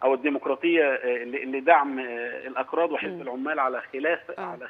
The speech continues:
Speaker 1: خلاف الرغبة، آه، أردوغان. أيضًا عندي، آه، ملف تسليم فتح الله جولن الذي يتعنت فيه أردوغان ويتهمه بأنه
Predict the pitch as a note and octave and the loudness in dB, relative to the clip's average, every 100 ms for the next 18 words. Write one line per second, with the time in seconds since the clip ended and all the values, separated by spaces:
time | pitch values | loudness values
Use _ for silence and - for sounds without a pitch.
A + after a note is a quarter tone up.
0 | - C#3 E3+ - - - - C#3+ D#3 D3 | -8 -2 -2 -2 -16 -10 2 4 4 4
1 | C#3 - B2+ A#2+ A2+ B2 A#2+ B2 E3+ F#3 | 0 0 -2 0 0 0 -2 2 4 4
2 | G3 F3+ F3+ E3+ D#3 E3 E3+ E3+ D#3 C3 | 2 0 2 0 0 -4 -6 -8 -8 -4
3 | B2+ A#2+ B2 A#2+ B2+ B2+ D3+ E3 - D3 | -2 -2 -6 -10 -8 -2 0 0 -2 -12
4 | - F3 - - D#3+ D#3+ D#3 F3 D#3+ B2+ | -4 -2 -2 -2 0 2 2 2 0 0
5 | D3 D3 B2+ C3 D3 D#3 C#3 - D3 B2+ | -2 0 -2 0 0 0 -2 -4 0 0
6 | C3+ C#3 D#3 - - - - C#3 C3+ C#3 | 0 0 0 -2 -16 -8 4 4 4 0
7 | C3+ D#3 E3 D#3 C#3+ C3 C#3 | -4 -4 -2 -2 -2 -2 -4